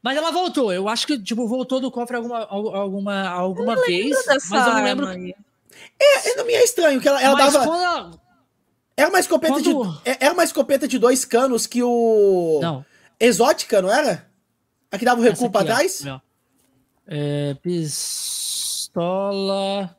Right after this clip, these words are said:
Speaker 1: Deixa eu ver aqui se eu consigo achar a foto dela. Pistola.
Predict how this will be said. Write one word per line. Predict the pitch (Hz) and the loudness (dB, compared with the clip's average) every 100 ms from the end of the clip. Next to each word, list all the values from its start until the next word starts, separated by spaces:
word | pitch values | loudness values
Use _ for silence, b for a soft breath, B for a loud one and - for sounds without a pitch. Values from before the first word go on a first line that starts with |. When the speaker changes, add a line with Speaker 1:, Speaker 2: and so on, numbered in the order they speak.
| - | -16
Speaker 1:
Deixa | 156 147 | -12 -6
eu | 165 | -6
ver | |
aqui | 151 147 | -6 -6
se | |
eu | 156 | -6
consigo | 156 151 156 | -4 -4 -4
achar | - 160 | -4 -6
a | |
foto | 160 147 | -6 -10
dela. | 151 139 | -8 -8
Pistola. | 135 - - 175 185 | -8 -10 -4 -4 -4